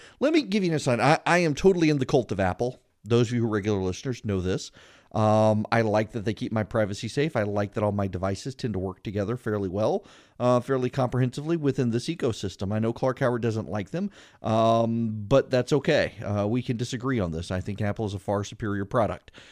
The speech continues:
um, and particularly when it comes to privacy these days. Nonetheless, uh, for years, Apple had their, their keynotes with Steve Jobs where they would unveil stuff,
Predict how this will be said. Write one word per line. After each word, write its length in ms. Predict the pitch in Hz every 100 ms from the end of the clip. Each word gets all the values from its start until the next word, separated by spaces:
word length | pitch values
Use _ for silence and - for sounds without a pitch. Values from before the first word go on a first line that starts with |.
| - _
um, 480 | - 104 104 110 107 -
and 320 | 117 117 107
particularly 300 | - 139 123
when 100 | 107
it 80 | 101
comes 160 | 104
to 80 | -
privacy 500 | - 131 107 92 98
these 240 | 85 78
days. 240 | - 87 85
Nonetheless, 720 | 147 170 156 127 82 - - - - -
uh, 300 | - 120 120
for 260 | 101 - 170
years, 680 | 170 175 254 220 156 160 -
Apple 360 | 165 214 - 185
had 220 | 185 170
their, 360 | 151 139 131
their 340 | 120 127 123 117
keynotes 600 | - - 147 110 95 -
with 100 | 107
Steve 340 | - - 113
Jobs 380 | 101 107 98 95
where 120 | 104
they 100 | 104
would 140 | 104 98
unveil 380 | 104 101 120 127
stuff, 300 | - 82